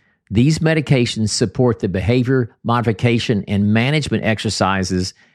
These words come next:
a behavior consultant provides the client, but that's the point. They support it. It's not the total treatment.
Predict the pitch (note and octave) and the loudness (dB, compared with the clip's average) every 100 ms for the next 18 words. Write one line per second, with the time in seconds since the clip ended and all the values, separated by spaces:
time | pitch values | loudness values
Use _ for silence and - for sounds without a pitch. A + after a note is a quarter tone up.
0 | _ - A2+ A2+ A2+ A#2+ A2+ A#2 - A#2+ | _ -2 0 2 2 2 0 -2 0 -2
1 | A2 F2+ G#2 G2+ A#2+ B2+ A2+ - - C3 | -2 -4 -2 0 0 0 -4 -8 -4 0
2 | A#2+ G2+ F2+ - _ _ _ _ - G#2 | 2 2 -2 -6 _ _ _ _ -4 0
3 | C3 B2+ - G#2+ - G2+ D2+ - - _ | 0 0 -2 -2 2 0 0 -8 -20 _
4 | _ - B2 C3 A#2 - - - C#3+ C3+ | _ -4 0 2 2 -2 -2 -2 0 2
5 | F#2 - - - _ _ _ - A#2+ - | 0 -6 -12 -20 _ _ _ -2 -2 0
6 | B2 B2 A#2 C3 A#2+ - G#2 G#2+ G#2+ G#2 | 2 2 0 0 0 0 2 4 4 0
7 | - G2+ F#2 E2 D#2+ - | 0 0 0 0 -4 -6